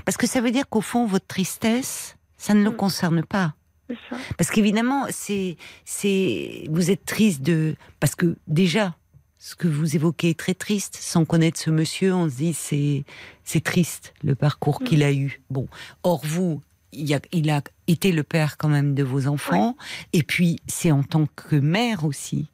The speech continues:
Speaker 1: que vous êtes, vous
Speaker 2: Mm.
Speaker 1: avez beaucoup de peine pour vos enfants, de,
Speaker 2: Mm.
Speaker 1: qu'ils aient à vivre cela.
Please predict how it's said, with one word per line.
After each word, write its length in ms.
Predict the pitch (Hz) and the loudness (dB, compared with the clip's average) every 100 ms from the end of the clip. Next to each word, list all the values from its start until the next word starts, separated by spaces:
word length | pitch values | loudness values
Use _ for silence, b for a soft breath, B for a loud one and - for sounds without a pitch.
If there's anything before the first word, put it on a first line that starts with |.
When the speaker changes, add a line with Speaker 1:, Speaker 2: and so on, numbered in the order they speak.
| _ | _
Speaker 1:
que 300 | - 156 151 | -4 0 0
vous 360 | 139 131 143 139 | -2 -2 -2 0
êtes, 280 | 156 - 147 - _ - - | 0 0 -4 -4 _ -20 -6
vous 180 | 151 156 | 0 2
Speaker 2:
Mm. 40 | |
Speaker 1:
avez 160 | 156 156 | 4 2
beaucoup 260 | 139 - 156 | 0 -4 -4
de 40 | |
peine 380 | - 139 135 135 - | 0 0 0 -4 -8
pour 100 | - | -8
vos 240 | 127 143 139 | 0 0 2
enfants, 380 | 143 - 131 123 - | -2 -2 -4 -4 -4
de, 300 | 131 127 123 | -2 0 0
Speaker 2:
Mm. 80 | |
Speaker 1:
qu'ils 320 | - 147 123 151 | 0 0 2 4
aient 100 | 147 | 4
à 80 | |
vivre 420 | 135 131 147 120 131 | 2 2 0 0 -2
cela. 380 | - 139 120 | 0 0 0